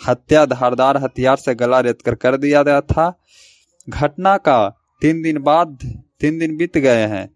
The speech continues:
लेकिन यह सुशासन की सरकार सभी, अभी तक अपराधियों का एक भी सबूत जुटाने में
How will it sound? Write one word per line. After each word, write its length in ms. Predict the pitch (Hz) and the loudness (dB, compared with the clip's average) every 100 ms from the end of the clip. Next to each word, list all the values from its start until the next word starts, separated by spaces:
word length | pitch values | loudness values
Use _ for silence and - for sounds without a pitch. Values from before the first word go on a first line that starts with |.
| _ | _
लेकिन 360 | 117 143 170 160 | -6 -4 -4 -2
यह 100 | 156 | 0
सुशासन 640 | 151 147 - 135 139 160 | -2 -4 -2 0 0 -4
की 140 | 160 147 | -4 -6
सरकार 580 | - 131 131 139 143 | -2 -2 0 0 0
सभी, 420 | 120 - 135 139 139 131 | -6 -4 -2 -2 -4 -2
अभी 200 | 143 165 | 0 0
तक 260 | - 139 | 0 0
अपराधियों 540 | 135 - 127 127 143 151 | 0 0 0 0 -2 -2
का 180 | 139 | 0
एक 180 | 127 135 135 | 0 0 -6
भी 120 | 131 | -12
सबूत 320 | 123 127 135 | -6 -4 -4
जुटाने 460 | 131 123 123 123 143 | -6 -4 -2 -2 -4
में 220 | 165 214 | -4 -6